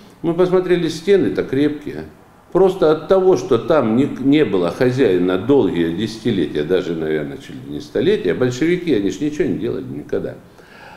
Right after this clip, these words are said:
А вот, а ком-, и коммунисты, к-, о которых сейчас говорят, что вот был порядок, да не было порядка, ребята, никогда не было порядка, когда не было хозяина. "Гуртове, чертове", так говорили в старину. Это и был там вот такой колхоз.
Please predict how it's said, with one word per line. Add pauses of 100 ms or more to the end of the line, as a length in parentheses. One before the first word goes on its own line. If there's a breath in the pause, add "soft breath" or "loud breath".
(100)
А
вот,
а
ком-,
и
коммунисты,
к-,
о
которых
сейчас
говорят,
что
вот
был
порядок,
да
не
было
порядка,
ребята,
никогда
не
было
порядка,
когда
не
было
хозяина. (420 loud breath)
"Гуртове,
чертове",
так
говорили
в
старину. (640 loud breath)
Это
и
был
там
вот
такой
колхоз.